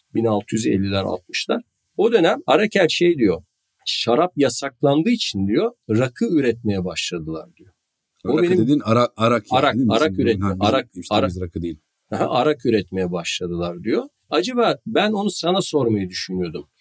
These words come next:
Speaker 1: Şimdi bu bir şey miydi acaba? Hani mesela hamr, yani şarapla ilgili göndermeler daha net ya.
Speaker 2: Hı hı.
Speaker 1: Arakla ilgili göndermeler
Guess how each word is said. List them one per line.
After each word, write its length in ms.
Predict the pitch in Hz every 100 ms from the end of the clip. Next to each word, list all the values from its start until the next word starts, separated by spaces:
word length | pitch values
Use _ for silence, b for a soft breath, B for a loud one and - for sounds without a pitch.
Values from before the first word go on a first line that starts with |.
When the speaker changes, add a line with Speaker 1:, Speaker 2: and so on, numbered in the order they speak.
| _
Speaker 1:
Şimdi 480 | - - 202 185 127 -
bu 180 | 135 180
bir 220 | 196 185 _
şey 300 | - 180 208
miydi 240 | 165 98 87
acaba? 400 | 80 78 80 78
Hani 160 | 107 139
mesela 480 | 139 135 131 131 - _
hamr, 340 | 135 143 135 120 -
yani 280 | 110 113 113
şarapla 640 | - - 117 131 185 - 139
ilgili 400 | 127 123 120 120
göndermeler 760 | 120 120 120 117 120 117 113
daha 220 | 117 117 120
net 300 | 120 120 185
ya. 160 | - - _ _ -
Speaker 2:
Hı 80 | 110
hı. 40 |
Speaker 1:
Arakla 440 | 101 151 185 - 147
ilgili 580 | 135 131 131 127 120 -
göndermeler 800 | 117 120 123 123 123 123 120